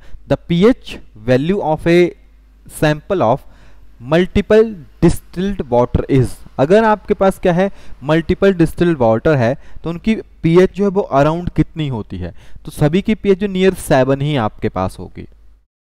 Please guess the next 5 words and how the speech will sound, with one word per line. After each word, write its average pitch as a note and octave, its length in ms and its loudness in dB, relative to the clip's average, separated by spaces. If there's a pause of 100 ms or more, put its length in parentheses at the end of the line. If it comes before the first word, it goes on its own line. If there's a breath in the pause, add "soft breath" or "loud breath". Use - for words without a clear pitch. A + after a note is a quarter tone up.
(400 soft breath)
Aqua G#3 500 0 (280)
reza A2 340 0 (120)
contains, A2+ 580 -6 (220 soft breath)
तो A#2 60 -10
three D#3 280 -2